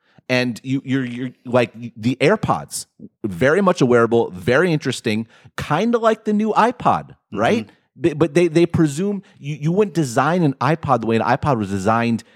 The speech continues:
Speaker 1: back in the two thousands, because you're not designing with the presumption of a P C, you're designing with the presumption of a phone. And, and you make different decisions and make different devices. And then you can extend this out and think, "Okay, we're extending out these devices that assume the iPhone."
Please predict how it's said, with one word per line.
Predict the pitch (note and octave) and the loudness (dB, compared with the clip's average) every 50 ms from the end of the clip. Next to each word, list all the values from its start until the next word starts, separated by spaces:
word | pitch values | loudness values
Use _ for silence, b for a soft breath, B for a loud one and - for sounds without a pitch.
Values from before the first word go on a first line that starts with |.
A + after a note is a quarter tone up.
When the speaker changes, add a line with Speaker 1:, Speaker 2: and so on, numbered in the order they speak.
| b b b b | b b b b
Speaker 1:
back | - - - - - F#2+ G#2+ B2 C3 C#3 - | -20 -20 -20 -20 -8 -2 0 0 0 0 -2
in | C3 G#2+ | -2 -2
the | F#2+ | -2
two | - - G#2 | -2 -4 -2
thousands, | - G#2+ C3 G3+ A3+ F3+ B2 A2 C#3 D#3+ - b b b b b | 0 2 2 2 2 0 -2 -4 -4 -6 -10 b b b b b
because | D#3 D3+ E3+ D#3 | -2 0 2 2
you're | D3+ D#3 | 2 4
not | D#3+ F3 F#3 F3 - - _ _ _ _ - | 4 4 2 2 0 -8 _ _ _ _ -8
designing | G#2 G2+ B2 C3 D#3 | -4 -2 -2 0 0
with | D#3+ C#3 | -2 -4
the | B2 | -6
presumption | G#2 A#2+ C3 B2+ C3+ | -4 -6 -6 -6 -6
of | A#2 | -8
a | F#2+ | -8
P | G#2+ G2 | -8 -8
C, | F2+ B2 F#3 F#3+ E3 B B B B B | -6 -6 -6 -6 -6 B B B B B
you're | C#3 C3+ | -2 0
designing | C#3+ B2+ A#2 C#3 C#3 D#3+ E3 | 0 2 2 2 2 2 0
with | D#3 - | -2 -2
the | |
presumption | - D3 - C#3 C#3 - E3 D#3+ | -2 -2 0 -2 -4 -4 -4 -4
of | D#3+ E3+ | -4 -4
a | F#3 | -6
phone. | - - - G#3 B3+ B3 F3 G2 C#2 - - b b b b b b | -4 0 2 2 2 2 0 -2 -4 -8 -16 b b b b b b
And, | D3+ D#3+ D#3+ - | 0 0 0 2
and | D#3+ E3+ E3+ D#3+ D3 | 0 0 0 0 0
you | D#3 D#3 | 0 2
make | D#3 E3+ F#3+ F#3 - _ _ | 2 2 0 0 -2 _ _
different | - F3 F3 - F#3 F3 D#3 | -2 0 2 2 0 0 0
decisions | - D#3 - - E3+ F3+ F3 E3 C#3+ C#3 | -2 -4 -2 0 0 0 0 0 -2 0
and | C3+ | 0
make | C3 C3 B2 - _ - | 0 0 -2 -2 _ 0
different | D#3+ E3 E3 D#3 D3 A#2+ - | 0 2 2 0 -4 -2 -2
devices. | A#2+ F#2+ A2 C#3 G3 A3+ - - A#2+ A2+ - B B B B B | -2 2 2 2 2 2 0 -2 -4 -4 -4 B B B B B
And | - D3 C#3+ C3+ | -4 -2 0 2
then | E3 G3 A#3+ | 2 2 0
you | B3+ A#3+ | 0 -4
can | - G#3 | -4 -4
extend | F#3+ - - - F#3+ F#3 F#3+ | -4 -4 -2 -2 0 0 0
this | F#3+ F#3+ - | 0 -2 0
out | D4+ D#4 E3+ | 2 2 2
and | C3 - | 2 0
think, | D3+ B2+ - | -2 -2 0
"Okay, | C#3 D#3+ C3+ G2 | 0 2 0 0
we're | F2 F#2+ G2 | 0 -2 -4
extending | F#2+ - - A#2 B2 C3+ | -4 -2 -2 0 0 2
out | C#3+ C#3 C#3+ | 0 0 0
these | C#3+ D3 C3 | -2 -4 -4
devices | A#2 - - G#2 G#2 A2 A#2 A2 A#2+ B2 C3 B2+ B2 G#2 | -6 -14 -16 -6 -2 -2 0 2 2 0 0 -2 -6 -4
that | A2 G#2+ G#2 - - | -2 -2 -2 -4 -6
assume | G2+ - - - - B2+ B2 D3 | -6 -6 -4 0 2 2 2 2
the | D#3 E3+ E3+ | 0 2 2
iPhone." | D3+ E3 G3 - - D3 G#2+ F#2 F#2 A#2 D3+ | 2 2 2 0 0 -2 -2 -2 -2 -6 -8